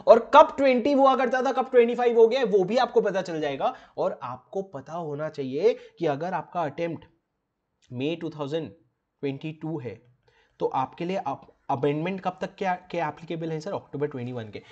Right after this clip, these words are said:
सर आपके समरी नोट्स में, आपके मॉड्यूल में दिया हो, नहीं दिया हो, नहीं फर्क पड़ता। क्यों सर? आपको दिखता है अरे मॉड्यूल में तो ये दिया होता है, फिर ये लोग अलग से करेक्शंस, एडिशंस, कॉरिजेंडम, आरटीपी, एमटीपी, कहीं पे भी अमेंडमेंट डालते हैं। तो सर आपको परेशान नहीं होना है,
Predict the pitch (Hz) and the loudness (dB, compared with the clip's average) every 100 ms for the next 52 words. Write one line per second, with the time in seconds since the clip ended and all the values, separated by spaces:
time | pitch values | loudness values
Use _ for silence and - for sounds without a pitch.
0 | - - 262 285 262 302 262 233 254 285 | -6 4 10 10 10 6 6 6 6 8
1 | 285 277 277 220 214 269 226 214 269 269 | 6 6 8 8 8 6 8 8 6 4
2 | 233 226 254 269 262 247 233 262 262 254 | 2 6 6 6 6 4 4 2 2 2
3 | 247 233 208 190 156 240 277 269 277 - | 2 0 0 0 -2 0 0 0 -2 -6
4 | - 190 - 277 277 294 294 269 226 196 | 0 2 4 4 6 6 8 8 6 6
5 | 247 254 262 240 240 247 240 226 220 214 | 4 0 0 0 0 0 0 0 -2 -4
6 | - 208 214 208 220 202 175 190 220 214 | -2 2 4 4 4 2 -2 -2 2 4
7 | 202 - - _ 180 175 175 208 196 196 | 4 0 -12 _ -4 -2 -4 -4 -4 -2
8 | 185 160 175 - 202 190 175 185 175 190 | -4 -4 -6 -6 -6 -6 -4 -4 -2 -4
9 | 190 202 196 180 - - - 156 165 202 | -2 -2 -4 -6 -12 -20 2 4 4 2
10 | 202 208 202 180 208 196 208 226 285 302 | -4 0 2 0 -4 -4 2 4 4 2
11 | 277 254 220 208 185 143 117 98 95 _ | 2 2 2 0 -2 -4 -6 -10 -20 _
12 | _ _ 202 262 262 156 - 214 196 175 | _ _ -8 -6 -8 -12 -6 -6 -6 -10
13 | 202 190 196 190 185 202 | -8 -8 -6 -8 -8 -12